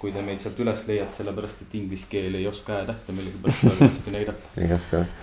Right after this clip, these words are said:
Speaker 1: Äh, minu nimi on Siimaja, olen Siimaja kooli nimelise, issand jumal.
Speaker 2: <laughs>
Speaker 1: Siimaja kooli juht ja looja.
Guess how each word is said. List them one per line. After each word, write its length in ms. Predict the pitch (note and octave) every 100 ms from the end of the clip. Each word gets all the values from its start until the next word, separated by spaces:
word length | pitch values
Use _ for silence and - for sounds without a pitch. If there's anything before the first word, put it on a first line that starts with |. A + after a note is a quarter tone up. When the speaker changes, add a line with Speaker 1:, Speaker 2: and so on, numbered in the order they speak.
| -
Speaker 1:
Äh, 160 | - G2+
minu 220 | G#2+ A2+ A2
nimi 220 | A2+ A2+
on 80 | A2+
Siimaja, 440 | G3+ D3 A#2+ A2+ A2+
olen 220 | A2 A2+
Siimaja 380 | A2+ A2+ G#2+ G#2+
kooli 320 | A2+ A2+ A2
nimelise, 600 | A2 G#2+ G#2 G#2 G#2 G#2+ G#2+ G#2+ G#2 G#2+ G#2+ - -
issand 480 | G#2+ - - F2+ F#2
jumal. 220 | F#2+ F#2 - - - - - - -
Speaker 2:
<laughs> 560 | - - - - -
Speaker 1:
Siimaja 540 | - - A#2 G2 F#2+ G2
kooli 300 | A2 G#2+ G2+
juht 260 | A2+ A2+
ja 100 | -
looja. 280 | G#2+ D3+ G#2